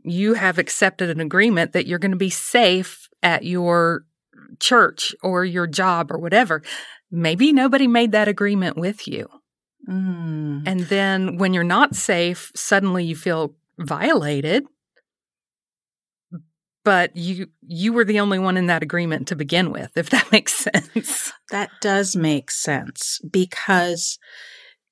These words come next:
Speaker 2: it, it's, um, it goes actually to the third agreement. Don't make
Speaker 1: Mm.
Speaker 2: assumptions. We
Speaker 1: Right.
Speaker 2: assume that because, for example, a church or a place of worship,
Speaker 1: Mm-hmm.
Speaker 2: you should be safe.
Speaker 1: Right.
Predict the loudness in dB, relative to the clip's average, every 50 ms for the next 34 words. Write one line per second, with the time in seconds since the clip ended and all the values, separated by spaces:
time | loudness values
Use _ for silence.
0 | _ _ -6 -6 -6 -6 -8 _ _ -2 -2 -2 -2 -4 -6 -6 -6 -6 -8 -10
1 | _ _ _ -2 -2 0 0 0 0 -2 -2 -2 -4 -6 -10 _ _ _ _ _
2 | _ -2 -2 -2 0 2 2 2 2 2 -2 -4 -4 -2 -2 -2 0 0 -2 -2
3 | -2 -2 0 0 0 0 0 -2 -2 -2 0 2 2 2 0 -2 -2 0 0 2
4 | 2 0 0 0 0 2 2 2 2 2 0 0 0 -2 -4 -4 -2 -2 0 2
5 | 2 2 0 -2 -4 0 2 2 4 4 4 4 4 2 0 -2 -6 -8 -4 0
6 | 0 0 0 -2 -4 -6 -6 -6 -4 -2 0 0 2 0 0 -2 -4 -4 -6 -6
7 | -6 -8 _ _ _ _ _ _ _ _ _ _ _ _ -12 -6 -2 -2 -2 -2
8 | 0 0 2 2 2 2 2 2 2 2 0 -2 -2 -2 2 2 4 4 4 2
9 | 0 -2 -6 -4 -2 -2 -2 -4 -6 _ _ -14 -6 -2 -2 0 0 0 -2 -4
10 | -4 -4 -4 -2 0 2 2 2 2 0 0 0 0 0 -2 -6 -10 -10 -10 -10
11 | -10 -12 -12 -18 -18 -20 -20 _ _ _ _ _ _ _ _ _ _ _ _ _
12 | _ _ _ -8 -4 -2 -2 0 -2 -2 -2 -4 -4 -4 -4 -2 0 0 0 -2
13 | -4 -8 -12 -16 -18 _ _ _ _ -6 -6 -6 -6